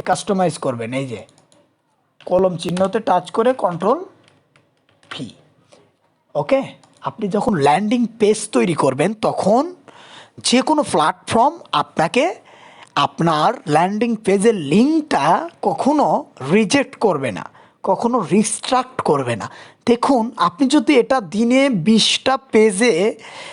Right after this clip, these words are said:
এই জিনিসটা কি করেন, এটা সঠিকভাবে লিখবেন, details by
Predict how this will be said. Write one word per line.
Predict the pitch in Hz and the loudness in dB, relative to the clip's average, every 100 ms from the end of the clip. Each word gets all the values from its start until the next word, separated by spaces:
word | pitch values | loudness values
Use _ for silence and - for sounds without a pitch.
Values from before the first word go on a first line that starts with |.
| - _ | -20 _
এই | 202 | -4
জিনিসটা | 160 214 214 - 233 170 185 294 - - - | 0 2 2 0 0 2 2 -2 -16 -20 -2
কি | 277 | 0
করেন, | - 202 123 - - | 2 0 -2 -8 -10
এটা | - 202 | -4 -4
সঠিকভাবে | - - 233 269 254 240 233 | -2 -2 0 0 0 -2 -2
লিখবেন, | 180 185 170 226 190 | -2 -2 0 0 0
details | 190 175 220 220 190 | -2 0 0 0 0
by | 175 | 0